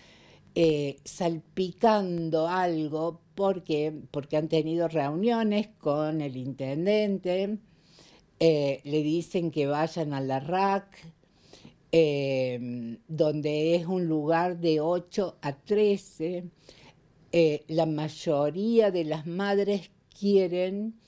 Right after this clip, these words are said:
un lugar de puerta cerrada, donde los tengan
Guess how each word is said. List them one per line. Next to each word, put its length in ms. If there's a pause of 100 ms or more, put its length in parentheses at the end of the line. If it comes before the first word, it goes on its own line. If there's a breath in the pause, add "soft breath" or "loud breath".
(440 loud breath)
un 220
lugar 460
de 100
puerta 520
cerrada, 920 (380)
donde 420
los 200
tengan 600